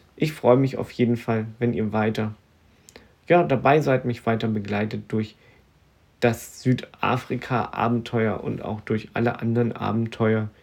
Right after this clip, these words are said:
die dann noch so folgen. Ja, ihr könnt diesen Podcast auf allen erdenklichen Podcast-Anbietern hören oder bei allen anderen Anbietern hören.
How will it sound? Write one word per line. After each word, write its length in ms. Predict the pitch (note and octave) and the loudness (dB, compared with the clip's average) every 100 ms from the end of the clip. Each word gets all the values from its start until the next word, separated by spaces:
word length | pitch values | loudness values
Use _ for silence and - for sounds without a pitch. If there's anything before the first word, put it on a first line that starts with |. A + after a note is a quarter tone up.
| _ _ _ - | _ _ _ -4
die 80 | A#2 | 0
dann 160 | A#2 | 2
noch 140 | A2+ G#2+ | 2 -2
so 140 | - | -6
folgen. 520 | A2+ A#2+ G#2+ G#2 G#2+ | -2 2 2 2 0
Ja, 160 | G#2+ C#3 | -2 -2
ihr 120 | A#2 | -2
könnt 320 | A#2 B2+ A#2+ | -2 0 0
diesen 280 | C3 A#2 A2+ | 0 -2 -4
Podcast 680 | - B2 - A#2 A2 - - _ - - - - | -4 -6 -4 -4 -4 -6 -18 _ -20 -20 -20 -10
auf 280 | A#2+ - - _ _ | -10 -10 -20 _ _
allen 280 | - A#2+ B2 | -2 0 0
erdenklichen 640 | - A#2+ A#2 G2+ - G#2+ - - - - _ _ _ _ | 0 0 -2 -4 -4 -4 -6 -20 -20 -20 _ _ _ _
Podcast-Anbietern 1900 | - E3+ - - C#3 C3+ - - C3+ C3 _ - C3+ C3+ C3 C3+ B2 A#2+ A2+ | 0 0 -2 0 2 2 -4 -14 -14 -20 _ -2 2 2 2 2 2 2 0
hören 380 | A#2+ C3+ C3+ C3+ | 4 6 4 0
oder 200 | D3 G2+ | -4 -8
bei 340 | G2 A2 B2+ - | -4 0 0 0
allen 380 | A#2+ B2 A#2+ - | 0 0 -2 -2
anderen 540 | B2 A#2+ A#2 A2+ A2+ - | -2 0 -2 -6 -8 -4
Anbietern 580 | A#2+ A#2+ A2+ A#2 A2+ | 0 0 -2 -2 -2
hören. 340 | G#2+ A2+ A2+ | 0 0 0